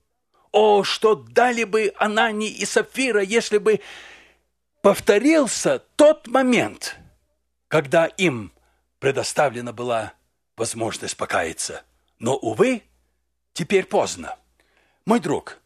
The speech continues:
подумай, если ты упустишь эту возможность и переступишь порог вечности, то попадешь в огонь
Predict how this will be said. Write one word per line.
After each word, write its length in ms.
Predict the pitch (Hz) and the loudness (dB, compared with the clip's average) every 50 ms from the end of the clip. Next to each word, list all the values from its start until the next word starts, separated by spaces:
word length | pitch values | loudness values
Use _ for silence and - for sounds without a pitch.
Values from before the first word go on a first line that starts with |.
| _ _ _ _ _ | _ _ _ _ _
подумай, 400 | - 196 208 285 285 277 277 254 | 2 2 4 4 2 2 2 2
если 260 | 233 208 - - 202 | 0 0 0 0 -4
ты 180 | 190 - - 202 | -4 -4 -6 -4
упустишь 680 | - 175 - - - 165 - - - - 110 - - - | -4 -6 -6 -4 -4 -4 -4 -4 -6 -8 -8 -8 -4 -4
эту 220 | - 147 - - | -4 -4 -4 -4
возможность 800 | 123 117 107 117 117 110 92 - - - - - - - - - _ _ - - - - _ | -8 -8 -8 -6 -6 -6 -6 -6 -10 -12 -12 -12 -12 -14 -16 -20 _ _ -20 -20 -20 -18 _
и 100 | - 202 | -6 -2
переступишь 640 | - 240 233 247 - - - 262 170 - 131 - - | 0 0 0 0 0 0 -2 -2 -2 -4 -6 -6 -6
порог 300 | - 123 120 110 - - | -4 -2 -2 -2 -4 -6
вечности, 640 | - 95 - - - - - - - - - - - _ _ _ _ _ _ _ _ _ _ _ _ _ | -8 -10 -10 -10 -12 -12 -12 -12 -12 -14 -18 -20 -20 _ _ _ _ _ _ _ _ _ _ _ _ _
то 100 | - - | -14 -8
попадешь 600 | - 123 117 - 117 113 123 143 185 - - - | -6 -6 -4 -4 -4 -2 0 0 0 -2 -6 -4
в 80 | 117 131 | -4 -4
огонь 460 | 135 117 113 110 113 151 185 196 | -2 0 -2 -2 0 -2 -4 -6